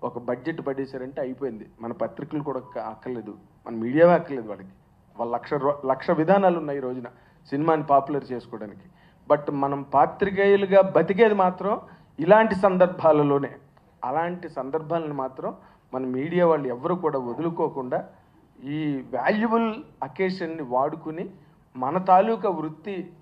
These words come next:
ధర్మం ఏదైతే ఉందో దాన్ని ఒక్కసారైనా బయటపెట్టి ఈ సినిమాని బాగా ప్రమోట్ చేయండి. ఆయన చాలా కష్టపడి తీశాడు.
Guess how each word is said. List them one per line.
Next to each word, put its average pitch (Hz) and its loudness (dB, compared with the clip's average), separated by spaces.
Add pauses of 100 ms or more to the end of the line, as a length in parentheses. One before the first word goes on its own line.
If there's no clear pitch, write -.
ధర్మం 156 -6
ఏదైతే 139 -8
ఉందో 127 -8 (440)
దాన్ని 151 4 (400)
ఒక్కసారైనా 156 2 (360)
బయటపెట్టి 135 -4
ఈ 151 -8
సినిమాని 165 -6 (380)
బాగా 151 4
ప్రమోట్ 175 -2
చేయండి. 139 -4
ఆయన 123 -8 (100)
చాలా 120 -4
కష్టపడి 139 -8
తీశాడు. 131 -12